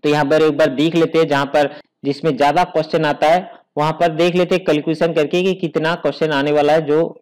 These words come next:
अड़तालीस और दस अंठावन, साठ। अगर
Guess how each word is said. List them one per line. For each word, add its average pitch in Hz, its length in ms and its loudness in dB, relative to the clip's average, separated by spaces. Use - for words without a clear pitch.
अड़तालीस 107 640 -12
और - 200 -12
दस 104 280 -12
अंठावन, 101 560 -12
साठ। 95 520 -12
अगर 196 420 2